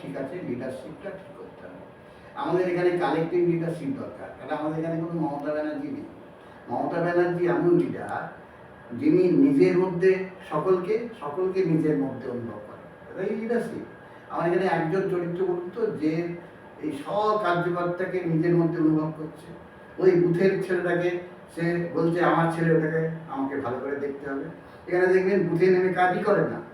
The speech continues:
সব ওপর থেকে ডেকে বুথের থেকে তুলে এনে, কাজগুলো বুথে তুলে এনে মিটিং করছে জেলা অফিসে। যখন তখন মিটিং, অমুক আসবে,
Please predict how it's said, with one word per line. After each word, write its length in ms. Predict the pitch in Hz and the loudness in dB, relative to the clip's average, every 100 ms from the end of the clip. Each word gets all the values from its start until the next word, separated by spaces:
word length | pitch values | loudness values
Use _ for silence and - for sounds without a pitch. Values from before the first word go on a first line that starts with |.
| - - - - - - | -20 -20 -20 -20 -20 -2
সব 180 | 202 202 | 2 4
ওপর 260 | 196 208 - | 6 6 4
থেকে 220 | 196 180 | 4 6
ডেকে 480 | 180 175 196 196 - - - - | 6 6 2 2 -4 -8 -18 -8
বুথের 380 | 160 170 196 - | -4 2 2 2
থেকে 180 | 190 202 | 2 2
তুলে 300 | - 214 220 | 2 4 8
এনে, 260 | - 156 165 | 8 8 4
কাজগুলো 400 | 175 185 202 202 | 4 4 6 4
বুথে 360 | 233 160 160 - - - - 180 | 4 2 0 -4 -12 -18 -8 2
তুলে 220 | 190 208 | 6 8
এনে 220 | 208 202 | 8 4
মিটিং 300 | 190 202 180 | 2 2 2
করছে 280 | 185 170 160 | 2 2 0
জেলা 240 | 151 135 | 2 0
অফিসে। 280 | - - - - - - - - - - - | -2 -6 -14 -20 -20 -20 -20 -20 -20 -20 -4
যখন 360 | 180 180 233 233 | 2 4 6 6
তখন 200 | 220 214 | 6 6
মিটিং, 440 | 180 - - - | 6 4 2 -2
অমুক 460 | 151 170 185 - 180 | 0 2 2 2 -2
আসবে, 340 | 175 165 185 | -2 -2 -2